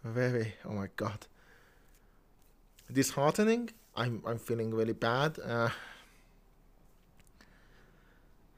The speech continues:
I don't know. I'm, I'm, I'm kind of afraid. Anyways, not that, not what's matter here. So, uh, yesterday, around the same time that I'm recording this, which is around nine P M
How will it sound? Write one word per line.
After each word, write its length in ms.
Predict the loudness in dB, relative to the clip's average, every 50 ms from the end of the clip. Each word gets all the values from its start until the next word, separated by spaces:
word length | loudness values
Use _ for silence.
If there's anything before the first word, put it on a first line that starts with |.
| -20 -20 -18 -16 -16 -16 -16 -14 -16 -4 2
I 140 | 4 4
don't 220 | 4 4 4 2 2
know. 60 | 0
I'm, 160 | 0 -2 0 0
I'm, 140 | 0 0 2
I'm 160 | 2 2 2
kind 240 | 6 6 6 6 6
of 80 | 4
afraid. 300 | 0 -2 -6 -8 -8 -8 -14 -18 -20 -20 -20 2 6
Anyways, 480 | 6 6 6 6 2 -2 -6 -12 -14 -16 -20 -20 -16 -2 2
not 160 | 2 4 6
that, 220 | 4 4 2 2 -6 -6 -2
not 220 | -2 -2 2 2
what's 200 | 2 2 2 0
matter 280 | -4 -6 -6 -6 -10 -12
here. 160 | -10 -12 -12 -12 -16 -20 -20 -20 -20 -20 -20 -20 -20 -20 -20 -20 -20 -20 -20 -20 -20 -20 -20 -20 -8
So, 400 | -4 0 4 8 8 8 6 4 -2 -12 -20 -20 -20 -20 -20 -20 -20 -6 6
uh, 380 | 10 10 12 12 10 8 6 2 -2 -10 -16 -18 -20 -16 -8 -4
yesterday, 880 | 2 6 8 8 8 6 4 2 2 6 6 8 8 8 8 8 6 4 2 -2 -6 0
around 280 | 4 4 4 4 4 2
the 80 | 0
same 240 | 0 2 0 0 0
time 160 | 0 0 0
that 120 | 0 0 0
I'm 140 | 0 -2
recording 500 | -2 -4 -4 0 2 4 4 4 2 0
this, 220 | 2 2 0 0 -2
which 120 | -4 -6
is 100 | -2 0
around 280 | 2 4 4 4 4 4
nine 300 | 4 4 4 4 2 2
P 240 | 0 -2 -2 0 2
M 320 | 4 4 2 2 0 -2